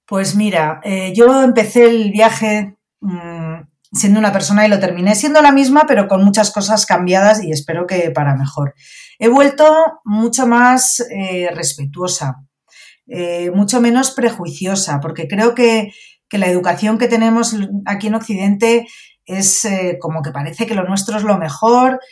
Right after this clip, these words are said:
que en otras formas de vida hay que tener pena de ellas, pobrecillos, que no viven como nosotros. Y, y creo que llegamos a los sitios como juzgando todo con un rasero que es el nuestro y que no debería ser así.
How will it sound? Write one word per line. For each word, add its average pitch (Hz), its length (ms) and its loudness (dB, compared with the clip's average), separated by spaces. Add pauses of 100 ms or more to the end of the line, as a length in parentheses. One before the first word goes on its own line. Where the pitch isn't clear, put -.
(180)
que 185 140 -4
en 180 200 -2
otras 208 340 0
formas 202 300 0
de 196 120 0
vida 190 520 4 (320)
hay 190 280 0
que 196 160 0
tener 196 320 -2
pena 196 240 0
de 180 120 -4
ellas, 233 500 2
pobrecillos, 220 760 -2
que 208 100 -4
no 196 120 4
viven 196 280 0
como 180 180 -6
nosotros. 220 680 -4 (320)
Y, 196 600 -2
y - 40 -6
creo 233 200 2
que 277 100 -2
llegamos 254 320 2
a 277 60 0
los 247 160 0
sitios 269 380 -4
como 220 180 0
juzgando 202 480 0
todo 240 260 4
con 220 160 2
un 208 80 0
rasero 214 600 2 (340)
que 180 80 -6
es 180 80 -2
el 208 100 2
nuestro 196 300 0
y 214 60 -4
que 185 100 -4
no 175 100 -6
debería 180 360 0
ser 147 160 -6
así. 143 340 -4